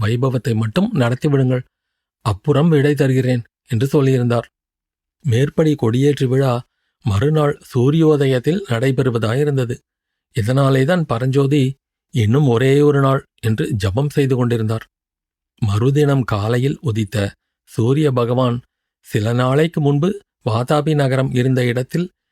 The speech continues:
நேற்றெல்லாம் சாம்பலும் கரியும்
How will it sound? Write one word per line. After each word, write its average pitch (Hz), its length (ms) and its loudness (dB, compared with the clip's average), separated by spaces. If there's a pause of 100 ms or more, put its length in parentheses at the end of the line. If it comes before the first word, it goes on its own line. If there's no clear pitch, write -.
(240)
நேற்றெல்லாம் 143 640 2 (260)
சாம்பலும் 147 560 0 (180)
கரியும் 156 440 0